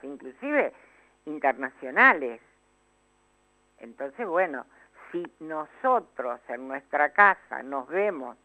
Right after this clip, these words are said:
en la necesidad de cuidar, porque realmente el dinero no nos alcanza y no podemos pagar determinadas cosas que exceden el uso primario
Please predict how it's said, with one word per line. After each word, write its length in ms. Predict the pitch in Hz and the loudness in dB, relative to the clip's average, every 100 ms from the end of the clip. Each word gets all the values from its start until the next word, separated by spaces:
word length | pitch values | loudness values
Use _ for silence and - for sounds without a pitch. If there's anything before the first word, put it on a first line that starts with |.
| _ - _ - | _ -20 _ -2
en 240 | 160 160 | -2 4
la 120 | 156 | 4
necesidad 800 | 147 147 139 147 - 147 147 185 | 4 0 -6 -12 -12 -4 4 6
de 140 | 226 226 | 6 2
cuidar, 440 | 180 180 262 247 | -2 4 4 4
porque 320 | - 117 123 | -4 -12 -10
realmente 640 | - 127 127 175 220 147 123 | -8 -8 -4 -2 -2 -4 -12
el 120 | 123 | -10
dinero 440 | 131 143 170 165 | -10 -6 -4 -4
no 180 | 151 175 | -2 0
nos 220 | 190 185 | 0 0
alcanza 880 | 196 185 - 226 165 165 - 160 190 - _ _ _ _ _ _ _ | 2 2 8 8 8 0 2 4 2 -2 _ _ _ _ _ _ _
y 140 | 143 143 | -12 -6
no 240 | 147 160 | -2 -2
podemos 560 | 156 135 185 214 139 - | -2 0 0 -2 -6 -8
pagar 540 | - 131 139 139 135 - | -2 4 8 8 6 -2
determinadas 840 | 143 139 131 127 131 143 151 160 - | -6 -6 -2 -2 -2 0 2 2 -2
cosas 340 | 170 170 180 - | -8 -10 -10 -6
que 120 | 127 | -6
exceden 1120 | 131 - - 233 240 208 151 151 165 196 202 - - - - - - - - - | -6 -14 0 8 8 8 4 2 2 0 -10 -16 -20 -20 -20 -20 -20 -20 -18 -8
el 260 | 143 156 | -6 -6
uso 600 | 165 165 - - - 165 170 | -8 -10 -14 -12 2 2 2
primario 1040 | - 170 160 165 165 160 156 151 165 165 | -2 -4 0 4 6 6 2 -2 0 2